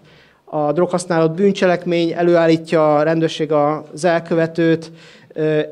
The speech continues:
de az ügyészség és a bíróság rendelkezik arról, hogy a büntető el-,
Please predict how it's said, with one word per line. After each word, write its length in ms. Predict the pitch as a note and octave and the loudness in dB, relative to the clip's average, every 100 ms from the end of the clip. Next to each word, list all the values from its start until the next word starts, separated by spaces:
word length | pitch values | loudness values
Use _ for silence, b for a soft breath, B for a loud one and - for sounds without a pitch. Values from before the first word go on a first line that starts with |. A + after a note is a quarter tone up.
| - - | -12 -6
de 80 | D#3+ | -2
az 120 | D#3+ | 2
ügyészség 680 | F3+ D#3+ D#3 - E3 D#3 C#3+ | 2 2 2 2 2 2 2
és 280 | D3+ D3+ - | 0 -2 -4
a 420 | D#3 D3 D3 - | -2 0 -2 -8
bíróság 480 | D3+ E3 D3 D3+ D3 | -2 0 0 -2 -4
rendelkezik 640 | D3+ D3 D3 D3 D3 D3 D3 | -2 -2 -2 -4 -6 -8 -4
arról, 340 | D3 C#3 C#3+ | -2 -2 -2
hogy 160 | C#3+ C#3+ | -2 -4
a 220 | C#3 C#3 B B | -6 -8 B B
büntető 500 | D#3 D#3+ D#3+ D3+ D3+ | -2 -2 -2 -2 0
el-, 160 | D3 | -2